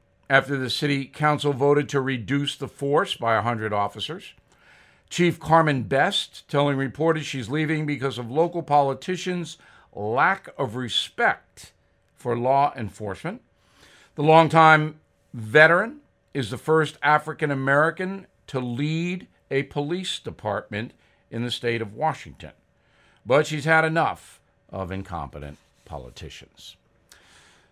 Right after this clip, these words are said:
New York Mayor de Blasio announcing his latest scheme to solve the city's terrible homeless crisis.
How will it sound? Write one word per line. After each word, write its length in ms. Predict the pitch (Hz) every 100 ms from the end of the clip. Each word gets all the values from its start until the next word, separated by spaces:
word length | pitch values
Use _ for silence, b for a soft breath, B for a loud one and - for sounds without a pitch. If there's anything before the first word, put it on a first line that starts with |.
| b -
New 120 | 190
York 240 | 202 190
Mayor 240 | 175 190 185
de 100 | 170
Blasio 540 | 180 180 160 175 175
announcing 420 | 170 170 160 170
his 220 | 165 151
latest 360 | 151 170 156 -
scheme 680 | - - 202 180 175 180 190
to 100 | 151
solve 400 | 160 160 160 139
the 80 | 143
city's 400 | - 147 139 -
terrible 460 | 151 147 131 123
homeless 480 | 117 123 113 110 -
crisis. 600 | - 127 113 147 170 -